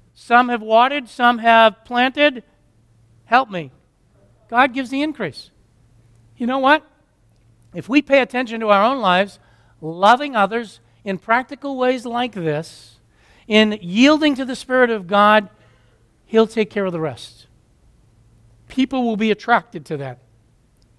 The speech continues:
People will be attracted to your walk. Here's a toughie. Be honest in your own thinking. Don't anybody raise your hand.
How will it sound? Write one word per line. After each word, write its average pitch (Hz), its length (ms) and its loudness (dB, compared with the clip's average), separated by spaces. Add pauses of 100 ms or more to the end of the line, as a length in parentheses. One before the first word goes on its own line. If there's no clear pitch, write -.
(260)
People 269 240 0
will 254 120 -4
be 226 140 -2
attracted 214 640 -2 (300)
to 190 120 -10
your 175 240 0
walk. 170 440 0 (1400)
Here's 247 180 -2
a 214 60 -10
toughie. - 400 -4 (1000)
Be 196 180 -8
honest 226 480 0
in 190 100 -6
your 185 160 -4
own 202 200 0
thinking. 160 400 -8
Don't 160 220 -6 (100)
anybody 226 400 0
raise 185 280 -4
your 160 100 -8
hand. 233 420 -2